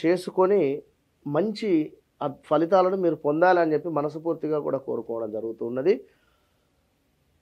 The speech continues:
మహాశివరాత్రి అంటేనే అద్భుతమైనటువంటి రోజు. మరి ఈ మహాశివరాత్రి రోజు నాడు ఏ రాశుల వారు కానీ, లగ్నాల వారు కానీ, మీకు లగ్నాలు ఒకవేళ నా లగ్నం ఇది అని తెలిసినా కూడా సంతోషమే.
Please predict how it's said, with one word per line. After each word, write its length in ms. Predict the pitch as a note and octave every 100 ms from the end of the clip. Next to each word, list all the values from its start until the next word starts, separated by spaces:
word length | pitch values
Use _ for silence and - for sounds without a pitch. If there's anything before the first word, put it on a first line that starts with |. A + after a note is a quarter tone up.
| _ _ _ _ _
మహాశివరాత్రి 840 | A2+ C#3 G3 G3+ F#3 F#3 F3 E3+ D#3+
అంటేనే 520 | C#3+ D#3 D#3+ F3 F3+ _ _
అద్భుతమైనటువంటి 840 | A#2 B2 D3 D3+ D3 C#3+ C#3 C3+
రోజు. 400 | A#2+ B2+ B2+ C#3+ - B2
మరి 440 | C#3+ F3 D3 A2 - _ _ _ -
ఈ 80 | D3+
మహాశివరాత్రి 1040 | C3+ B2+ F3 F#3+ F#3 E3+ E3+ F3+ F3 E3+
రోజు 280 | D3+ D3+ C#3+
నాడు 420 | C#3 B2+ C3+ C4+ - _ _ _ _ _ _ _ -
ఏ 220 | C3+ F#3+
రాశుల 400 | F3+ E3+ F#3+ F#3
వారు 280 | E3+ D#3+ D3
కానీ, 260 | B2+ C#3
లగ్నాల 560 | F3 D3 C#3+ D#3+ G3+ G3+
వారు 260 | F3 D3+ B2
కానీ, 240 | A2+ G2+ - C3+
మీకు 200 | E3 E3+
లగ్నాలు 540 | D3 D3 D#3+ G3+ F#3+
ఒకవేళ 300 | F3+ F3+ F3+
నా 140 | E3+
లగ్నం 400 | E3 D3 D#3 F3+
ఇది 360 | E3+ D#3+ F#3 F#3
అని 120 | F3+ D#3+
తెలిసినా 400 | D#3+ D3+ F3 E3
కూడా 160 | E3+
సంతోషమే. 540 | F#3 D3+ C3 A2 G2+